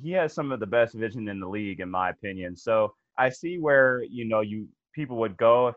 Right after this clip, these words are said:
Pascal Siakam in that redraft because, you know, he's a champion. He was the number two behind Kawhi Leonard. And this season, he really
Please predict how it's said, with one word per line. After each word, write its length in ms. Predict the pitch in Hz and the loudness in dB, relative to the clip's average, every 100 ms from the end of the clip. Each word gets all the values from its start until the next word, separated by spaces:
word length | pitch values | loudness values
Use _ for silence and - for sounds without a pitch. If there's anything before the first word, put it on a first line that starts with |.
| - | -2
Pascal 320 | 127 - 123 | -2 -2 -6
Siakam 440 | 123 113 120 139 | -2 0 0 -2
in 100 | 117 | -2
that 200 | 107 104 | 0 0
redraft 440 | - 117 131 127 127 | -2 -6 -2 0 -2
because, 340 | 107 107 95 - | -6 -10 -10 -12
you 100 | 85 | -12
know, 60 | |
he's 140 | 87 _ | -12 _
a 100 | - | -12
champion. 400 | 123 113 113 104 - | -8 -6 -8 -10 -10
He 80 | 113 | -8
was 160 | 107 | -8
the 80 | - | -8
number 240 | 98 104 98 | -6 -6 -8
two 160 | 117 | -8
behind 300 | 110 104 104 - | -4 -4 -4 -2
Kawhi 320 | 104 101 95 | 2 2 2
Leonard. 460 | 123 127 127 120 - _ _ | -2 -4 -4 -6 -8 _ _
And 200 | 101 101 | -8 -4
this 200 | 110 113 | -4 -4
season, 340 | - 113 104 110 | -8 -10 -8 -8
he 120 | 107 | -6
really 320 | 107 113 110 | -2 -2 -2